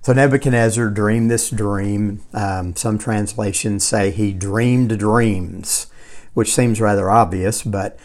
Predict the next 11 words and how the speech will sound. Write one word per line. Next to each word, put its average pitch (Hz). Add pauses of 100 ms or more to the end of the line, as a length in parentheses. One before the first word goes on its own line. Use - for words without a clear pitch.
(280)
uh, 92 (100)
he, 101
he 98
had 113
this 113
dream 113
or 92
a 90
series 120
of 101
dreams. 110